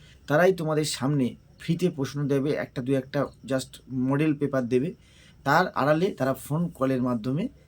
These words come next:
তোমাদের কাছ থেকে টাকা দাবি করে এটা করবে। তার মধ্যে কয়েকজন আছে যারা ফ-, ব্লগ চালায়। যে সমস্ত ছাত্রছাত্রীরা ব্লগ চালায়,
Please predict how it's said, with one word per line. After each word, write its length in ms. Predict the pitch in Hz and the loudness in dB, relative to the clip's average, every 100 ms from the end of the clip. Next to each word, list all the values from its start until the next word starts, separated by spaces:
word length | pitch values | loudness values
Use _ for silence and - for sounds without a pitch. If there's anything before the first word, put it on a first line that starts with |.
| - | -12
তোমাদের 300 | 127 127 127 | -2 0 0
কাছ 200 | 120 120 | -2 -6
থেকে 180 | - 143 | -8 -8
টাকা 320 | - 120 131 | -6 -4 -2
দাবি 240 | 123 113 123 | -2 -2 -4
করে 240 | 127 - - - | -4 -8 -12 -14
এটা 140 | 117 | -12
করবে। 200 | 104 107 110 | -10 -12 -2
তার 200 | 156 208 | 2 2
মধ্যে 300 | 226 196 226 | 0 -2 -4
কয়েকজন 320 | 147 143 139 135 | 0 0 0 -2
আছে 240 | 123 123 | -2 -2
যারা 180 | 123 131 | -2 -2
ফ-, 180 | - - - - - 127 | -6 -18 -20 -20 -18 0
ব্লগ 280 | 135 175 175 | 6 6 4
চালায়। 300 | - 107 - - - - - 165 | -4 -8 -10 -20 -20 -20 -10 -4
যে 80 | |
সমস্ত 340 | 170 196 190 208 | -2 -2 -6 -6
ছাত্রছাত্রীরা 680 | - 131 147 151 151 165 143 | -4 -4 -2 -4 -2 -2 0
ব্লগ 300 | 127 139 139 | 2 0 0
চালায়, 340 | 135 131 139 | -4 -2 -4